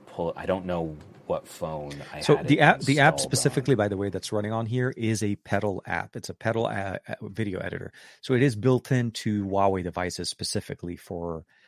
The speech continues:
Speaker 2: for Huawei,
Speaker 1: Mm-hmm.
Speaker 2: 'cause Pe-, Huawei leverages Petal as their Petal search, and they, they, they labeled that part of their, uh, U I. But as I was going through and I hit that edit button, I was like, "Oh my God,
Speaker 1: Mm-hmm.
Speaker 2: what the hey?" This is,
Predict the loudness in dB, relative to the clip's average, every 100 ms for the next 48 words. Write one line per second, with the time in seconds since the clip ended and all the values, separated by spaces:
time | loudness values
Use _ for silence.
0 | _ -2 4 4 4 2 -2 4 2 2
1 | 2 6 8 6 4 2 2 -2 -4 0
2 | 2 4 2 -2 _ -12 -6 -4 -4 0
3 | 2 4 2 4 4 2 -2 -2 -2 -2
4 | -2 _ -4 -2 0 2 2 0 -2 -4
5 | -4 -4 -4 -4 -8 -8 -10 -10 -10 -10
6 | -8 -6 -8 -12 _ _ -20 _ -2 0
7 | 0 4 6 6 6 4 4 0 -2 0
8 | 0 -2 -2 -2 0 0 0 -2 -2 -4
9 | -4 -4 -6 -8 -8 -8 -6 -8 0 6
10 | 8 8 4 4 4 4 2 0 2 2
11 | 2 -2 _ -20 _ _ 6 6 8 6
12 | 4 2 -4